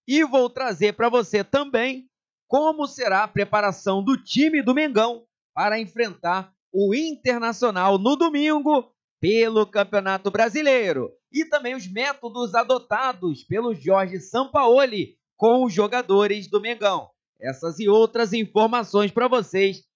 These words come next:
aqui agora no canal Fla Lusquinhos. Sejam todos muito bem-vindos ao canal Fla Lusquinhos.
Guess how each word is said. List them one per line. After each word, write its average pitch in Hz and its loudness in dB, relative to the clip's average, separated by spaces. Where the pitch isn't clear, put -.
aqui 226 0
agora 180 2
no 220 -10
canal 165 -2
Fla 262 2
Lusquinhos. 247 0
Sejam 208 -2
todos 202 2
muito 285 0
bem-vindos 208 -4
ao 202 2
canal 190 -4
Fla 190 0
Lusquinhos. 190 -4